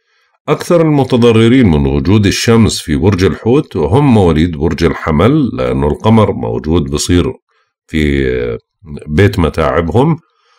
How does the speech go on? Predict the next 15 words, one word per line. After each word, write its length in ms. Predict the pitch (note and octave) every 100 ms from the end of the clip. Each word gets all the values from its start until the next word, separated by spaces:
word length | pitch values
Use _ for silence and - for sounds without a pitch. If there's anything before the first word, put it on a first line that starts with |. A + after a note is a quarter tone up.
| _ -
مواليد 500 | G2+ G#2 B2 C#3 D#3
برج 300 | B2 C#3+ A#2
الميزان، 840 | C3 C3 B2 A#2 A#2+ A2+ D#2 C2+ B1
لأنه 340 | C#2+ E2 F2
القمر 400 | E2 - G2 F#2+
بصير 320 | D2 - F#2+
في 140 | - -
البيت 360 | D2+ F2 F2
السادس 600 | E2+ - G2 F#2+ C3+ C#3+
اللي 140 | B1+ C#2
هو 180 | C2+ C2+
بيت 240 | E2 -
الصحة 520 | - - G#2 - G#2+
لإلهم. 580 | D#2 D2 F2+ G2 C3+ D#3+ - _ _ _ _ -
وبرضه 720 | F2 C#3 E3 D#3+ D#3+ D#3+ -